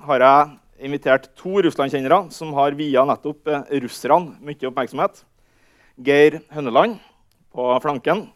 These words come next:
eh, er direktør, eh, for Fridtjof Nansens Institutt i Oslo, og har en lang karriere som russlandforsker bak seg. Han har, eh, blant annet forsket på norsk-russiske forhold i Barentsregionen, og har skrevet en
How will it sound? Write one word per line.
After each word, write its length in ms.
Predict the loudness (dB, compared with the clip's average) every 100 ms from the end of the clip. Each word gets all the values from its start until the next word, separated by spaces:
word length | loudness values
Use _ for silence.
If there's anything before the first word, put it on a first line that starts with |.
| _ -6
eh, 480 | -4 -2 -4 -8 -6 0
er 100 | 2
direktør, 560 | 2 -2 -2 0 0 -2 _ _ _
eh, 180 | -6 -6
for 280 | -4 -6
Fridtjof 380 | -4 -8 -8 -10
Nansens 560 | -10 -10 -12 -14 -16 -18
Institutt 560 | -20 -16 -16 -16 _ _
i 300 | -12 -10 -12 _
Oslo, 380 | -20 -4 -4 -4 _ _ _ _ _ -4
og 100 | 2
har 120 | 4
en 160 | 2 0
lang 460 | -2 4 4 2 -2
karriere 580 | 4 4 6 4 2 -8 _
som 240 | _ -6 -4
russlandforsker 800 | -6 -4 -8 -8 -6 -2 -2
bak 160 | -2 -4
seg. 160 | -8 -12 _ _ _ _ _ _ _ _
Han 260 | 0 0
har, 380 | 2 6 8 6
eh, 280 | 6 4 4
blant 180 | 0 -2
annet 240 | 0 0
forsket 320 | -4 -6 -6
på 180 | -2 -2
norsk-russiske 720 | -2 -6 -10 -14 -14 -10 -8
forhold 300 | -2 0 0
i 100 | -2
Barentsregionen, 800 | 0 0 0 -6 -10 -4 -2 -2
og 80 | 0
har 140 | 0
skrevet 600 | 0 -2 2 2 2 0
en 120 | -4